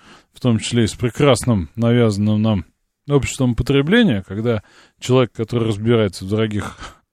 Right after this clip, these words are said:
<laughs> часах, получает некую новую дополнительную, там, такую со-, социальную значимость, да, такое же было. Вот. Э,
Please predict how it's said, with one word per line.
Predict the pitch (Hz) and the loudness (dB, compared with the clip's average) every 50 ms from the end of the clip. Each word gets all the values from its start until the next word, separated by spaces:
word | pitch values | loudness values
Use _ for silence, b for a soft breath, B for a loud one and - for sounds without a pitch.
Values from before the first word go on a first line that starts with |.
| _ _ | _ _
<laughs> | _ - - 139 131 131 127 110 - - | _ -12 -10 -8 -8 -8 -8 -10 -8 -2
часах, | - 156 160 - - 190 156 - - | 2 2 2 4 4 4 4 4 0
получает | - 165 165 175 165 - 185 185 156 143 120 139 | -4 -2 0 0 0 2 2 2 2 2 0 0
некую | 160 160 151 135 - 143 143 139 131 135 139 | -2 -2 -2 -2 -2 -2 0 0 2 2 4
новую | 156 170 180 165 143 123 120 123 123 | 4 4 6 4 4 2 2 0 0
дополнительную, | 113 123 113 - 127 135 151 156 143 120 - - 113 110 110 107 101 98 98 | 0 -2 -2 0 2 2 2 2 0 -2 -4 -6 -4 -2 -2 -2 -2 -4 -4
там, | - 98 90 87 82 80 80 87 90 92 | -6 -8 -10 -10 -12 -12 -12 -12 -10 -10
такую | 101 - - - - 151 110 85 - - _ _ _ _ _ _ _ _ _ _ - B 110 B B B B | -10 -6 -6 -2 0 0 0 -2 -4 -10 _ _ _ _ _ _ _ _ _ _ -18 B -16 B B B B
со-, | B - 117 | B -2 -2
социальную | 101 - - 147 - - 196 180 139 107 127 147 | 0 2 2 2 4 4 4 4 4 4 2 0
значимость, | 139 127 156 220 240 - - 131 110 95 87 82 | 0 2 2 0 0 0 0 -2 -2 -2 -2 0
да, | 104 123 | 0 0
такое | - - - - 175 165 127 | 0 -2 -8 -8 -6 -6 -4
же | 107 104 104 | -4 -4 -6
было. | 101 110 - 87 87 78 - - - _ _ B B B B B B B B B - | -6 -8 -10 -10 -10 -10 -10 -12 -18 _ _ B B B B B B B B B -4
Вот. | 123 120 117 107 98 90 87 _ - - - | -2 0 2 2 2 0 -2 _ -14 -16 -14
Э, | 85 82 | -14 -14